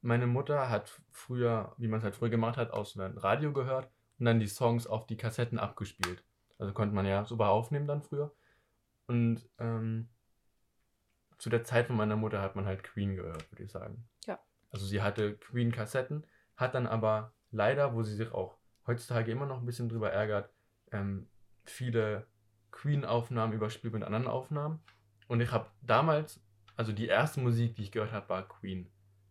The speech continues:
Speaker 1: Also ab-, abgesehen von irgendwelchen Kinderliedern oder so, war Queen. Und dann hab ich irgendwann zum Geburtstag oder zu Ostern die Queen C D Greatest Hit bekommen zum vierzigsten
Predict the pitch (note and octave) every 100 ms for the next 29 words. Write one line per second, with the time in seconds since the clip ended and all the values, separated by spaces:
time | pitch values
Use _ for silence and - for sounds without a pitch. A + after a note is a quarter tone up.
0 | _ - G#2+ F#2+ - _ _ _ A2+ -
1 | _ - A#2 - G#2+ G#2 G2 G2 G2+ G#2
2 | G2 G2+ G#2+ A#2 A2+ A#2 A#2+ B2+ B2+ A#2+
3 | A#2+ A#2+ _ _ - A2 - C#3 D3 -
4 | _ _ _ A#2+ A2+ A2 A2 A#2+ A#2 A2
5 | A#2+ A2 G#2 A#2+ - G#2 G#2 - G#2 A2+
6 | A2+ G#2 G#2+ A#2 _ _ _ _ - A2+
7 | G#2+ - C3 B2 - A#2 A2 A2 A2 G#2+
8 | - - - A#2 A2+ - - - - B2
9 | C3 A#2+ B2 A#2+ A2 - A#2+ A#2 A#2 -
10 | A2 A2